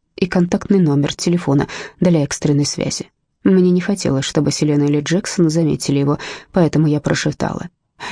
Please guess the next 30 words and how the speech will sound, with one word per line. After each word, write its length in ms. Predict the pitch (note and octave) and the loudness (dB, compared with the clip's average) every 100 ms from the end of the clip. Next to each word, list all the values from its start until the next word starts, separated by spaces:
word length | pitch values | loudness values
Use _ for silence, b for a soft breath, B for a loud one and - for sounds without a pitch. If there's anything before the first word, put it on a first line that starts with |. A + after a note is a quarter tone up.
| G3 | -10
"Тебе 360 | - E3+ D3+ D3 | -4 -2 -2 -2
это 220 | - D3+ B B B - | -2 -4 B B B -2
больше 420 | F3+ F3+ E3+ E3+ | 2 2 2 0
не 80 | D3+ | -2
понадобится". 640 | F3 C#3+ C#3 - - - - _ _ _ _ _ _ | 0 -2 -2 -6 -12 -12 -14 _ _ _ _ _ _
Затем 320 | F3+ G3+ C#4+ | -2 0 0
потянулась 540 | C4+ - E3+ D#3+ D#3 - | 0 2 2 2 0 0
вниз 400 | D#3+ F#3 C4+ - | 2 2 0 -2
и 100 | A#3+ | -2
отстегнула 600 | A#3+ - G#3+ E3 D3 C#3+ | -2 -2 0 2 2 0
его. 280 | C#3+ C#3+ C#3+ B B B _ | 0 0 -2 B B B _
Как 160 | - - | -8 -2
только 260 | F3 F3 | 0 2
наши 220 | E3 - | 2 2
руки 220 | D#3+ D3+ - | 0 0 -4
соприкоснулись, 920 | - D#3+ D3+ D3+ - E3 G#3 A#3+ - | -2 -2 0 0 0 0 0 -2 -2
в 80 | D#3 | 0
голове 360 | D#3+ D#3 D#3+ | 2 2 2
медленно 400 | G#3 G3+ G3 F#3 | 2 0 0 0
всплыло 380 | F3+ - F#3+ F#3 | -2 -4 -2 0
видение. 560 | F3+ F3 C#3+ C#3 - - _ _ _ _ - | 0 -2 -4 -6 -8 -12 _ _ _ _ -12
Сначала 560 | - G#3 - C#4+ B3 - | -4 -2 0 0 0 -2
вокруг 360 | A3+ A#3+ B3 | -2 -2 -2
стало 280 | - A#3 G#3+ | 0 0 0
темно, 420 | - A3 A#3+ D#4+ B B B B | 0 2 4 2 B B B B
будто 320 | F3+ G3 - | 2 2 4
мне 200 | F#3 F3+ | 4 4
завязали 480 | D#3+ E3 E3+ E3 D#3+ | 4 2 2 2 0
шарфом 420 | D#3+ - D#3+ F3 | 0 -2 0 0
глаза. 460 | E3 F3 F3 C#3 | 2 2 0 -2